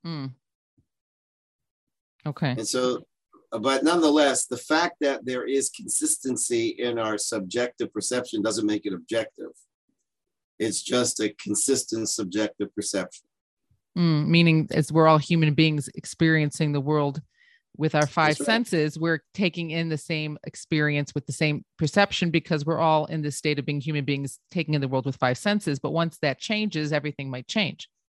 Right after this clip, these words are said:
Speaker 2: Look, there's animals that hear sounds that you and I don't hear. So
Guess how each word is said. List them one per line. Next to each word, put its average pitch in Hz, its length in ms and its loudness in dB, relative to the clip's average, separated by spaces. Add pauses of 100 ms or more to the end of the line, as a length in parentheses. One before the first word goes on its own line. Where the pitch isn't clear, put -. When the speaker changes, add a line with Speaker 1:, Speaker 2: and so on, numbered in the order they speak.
(680)
Speaker 2:
Look, 208 200 -2
there's 139 220 4
animals 160 540 4
that 135 140 0
hear 139 180 -2
sounds 143 480 2
that 139 120 -4
you 147 180 2
and 151 80 0
I 160 120 0
don't 165 280 -2
hear. - 220 -8 (1300)
So 110 640 -2